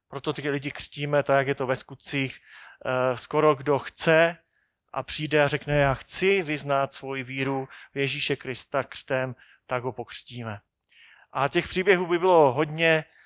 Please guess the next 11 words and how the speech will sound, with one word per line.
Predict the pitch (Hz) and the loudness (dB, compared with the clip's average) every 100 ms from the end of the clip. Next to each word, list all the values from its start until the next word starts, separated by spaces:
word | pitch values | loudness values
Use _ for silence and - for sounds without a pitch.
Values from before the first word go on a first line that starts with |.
| _ _ | _ _
Eh, | - 127 135 131 - _ _ _ _ - | -6 -4 -2 -4 -8 _ _ _ _ -12
eh, | 131 131 131 131 | -4 0 0 -2
když | 127 156 | -4 -8
budete | 143 165 160 | -4 -4 0
chtět, | 160 170 160 | 0 0 2
tak | 143 | 0
vlastně | 143 - | 0 -2
potom | 143 139 147 139 _ | -6 -6 -6 -8 _
té | 151 | -4
kávy, | 135 139 135 139 147 | 0 6 6 6 2
na, | 135 | -2